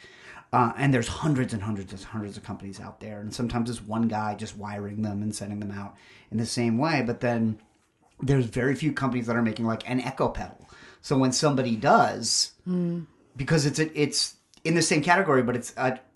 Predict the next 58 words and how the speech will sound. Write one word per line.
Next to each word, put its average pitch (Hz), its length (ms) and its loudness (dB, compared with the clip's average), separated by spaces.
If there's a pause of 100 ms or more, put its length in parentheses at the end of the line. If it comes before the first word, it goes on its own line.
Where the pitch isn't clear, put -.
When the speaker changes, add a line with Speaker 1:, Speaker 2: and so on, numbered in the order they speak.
(140)
Speaker 1:
it's 139 140 -2
a 147 40 0
totally 135 360 2
different 113 260 -2
discipline. 104 540 -6 (300)
Like, 113 160 -6
the 123 80 -2
circuit 135 460 2
that 110 140 -4
creates 110 260 -6
an 131 80 -4
echo 120 300 0
is 110 100 -6
completely 120 400 -2
different 101 300 -6
than 107 100 -6
a 104 60 -4
circuit 98 340 -8
that - 240 -14
creates - 240 -14
a 101 40 -12
distortion. 107 640 -6 (640)
Uh, 113 300 4 (140)
when 139 200 2
somebody 151 240 4
creates 135 380 2
an 131 80 2
echo 113 180 -2
pedal, 98 300 0
everybody 120 380 0
gets 110 180 -6
really 98 140 -8
excited - 320 -6
about - 280 -14
it. 185 40 -4
Speaker 2:
Right. 180 420 0
Speaker 1:
'Cause 113 180 -2
it's, - 280 -8 (120)
'cause 131 120 -4
Speaker 2:
It's 110 80 -4
Speaker 1:
it's - 80 0
like, - 80 0
"Well, 202 100 6
Speaker 2:
specialized. 170 480 4
Speaker 1:
how 113 160 0
is 110 140 -2
this 113 120 -4
different?" 117 460 0
And 107 240 -4
how, 120 240 -6
yeah, 117 260 0
how 104 220 -2
it, - 180 -8 (300)
how 110 160 -2
is 113 100 0
this 131 180 -2
used? 120 200 2
Or 139 480 6